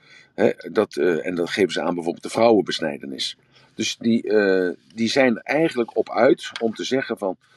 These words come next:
k-, moet luisteren, we moeten die gewoon ongelijkheid wereldwijd moeten wij, eh,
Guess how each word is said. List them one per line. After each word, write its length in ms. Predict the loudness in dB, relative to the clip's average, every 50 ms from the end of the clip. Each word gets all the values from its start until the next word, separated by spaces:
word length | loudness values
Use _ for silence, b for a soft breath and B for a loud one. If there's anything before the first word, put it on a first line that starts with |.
| b b b
k-, 160 | _ -12 -6
moet 120 | -2 2 4
luisteren, 460 | 4 4 4 2 -2 -6 -6 -6 -6 _ _ _ _
we 140 | _ -2 0
moeten 240 | 0 0 0 -2 -4
die 120 | -8 -6
gewoon 220 | -2 -2 -2 -4 0
ongelijkheid 760 | 0 0 0 2 0 2 4 4 4 2 0 -4 -4 -4 _ -6
wereldwijd 720 | -2 0 0 0 0 -2 -6 -4 -2 -2 -2 -4 -6 -10 _
moeten 300 | -6 -6 -6 -6 -4 -4
wij, 340 | -2 -2 -2 -2 -4 -8 -10 _
eh, 220 | -14 -14 -14 -14